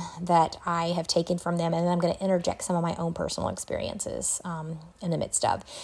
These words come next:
So from Flourish Therapy, the brain is the control center of the entire body, every system, every organ, and every cell. The brain is important, y'all. I don't think I have to tell most of you this. Most of you know this.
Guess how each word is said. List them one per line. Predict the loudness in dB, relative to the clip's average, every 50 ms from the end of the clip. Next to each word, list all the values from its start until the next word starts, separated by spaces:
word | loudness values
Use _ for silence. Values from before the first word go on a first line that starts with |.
| -14 -10 -4
So | 6 12 12 12 12 12 12 12 12 8 6 8
from | 8 10 10 10 10
Flourish | 10 10 10 10 8 6 6
Therapy, | 8 8 8 8 6 6
the | 6 6
brain | 6 8 6 6 6 6 4 4 2 0 0 4
is | 8 10 12 12 10 8 4 4
the | 2 2
control | 2 4 4 4 4 8 10 12 12 12 10
center | 8 4 4 4 6 4 4
of | 6 4 4 2
the | 0 0
entire | 0 0 2 2 4 4 4 6
body, | 6 6 6 6 2 -4 -8 -8 -10 -16 -20 -20 -20 -10 2 4
every | 4 6 6 6
system, | 6 6 4 4 4 2 0 0 0 2 2
every | 2 2 4 4
organ, | 4 4 4 4 2 0
and | 0 0
every | 0 -2 -4 -4 -4
cell. | -2 -2 -2 -2 -2 -2 -4 0
The | 4 4 4
brain | 6 6 6 6 6 4 4 2 2
is | 2 2 2
important, | 2 4 6 6 4 4 4 -2 -4 -4
y'all. | -2 0 0 0 0 -2 -4 -8 -16 -20 -20 -20 -20 -20 -20 -20 -20 -6 -4 -4 -4 2 6
I | 8 10
don't | 10 10 8
think | 6 6 8 8
I | 8
have | 8 6 4 4
to | 4 4
tell | 6 6 8
most | 8 8 6 6 4
of | 2 2
you | 2 2
this. | 2 2 2 2 0 -4 -6 -8 -12 -16 -16 -16 -16 -16 -16 -18 -18 -4 2 4
Most | 4 6 6 6
of | 6
you | 8 10 12
know | 12 12 12
this. | 12 12 12 10 8 4 0